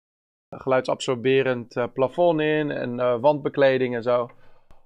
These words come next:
Om ervoor te zorgen dat het geen galmbak is, zodat we echt lekker gewoon kunnen knallen daar.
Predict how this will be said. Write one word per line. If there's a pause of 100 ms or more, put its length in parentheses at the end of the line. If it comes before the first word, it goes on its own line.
(100)
Om
ervoor
te
zorgen
dat
het
geen
galmbak
is,
zodat
we
echt
lekker
gewoon
kunnen
knallen
daar.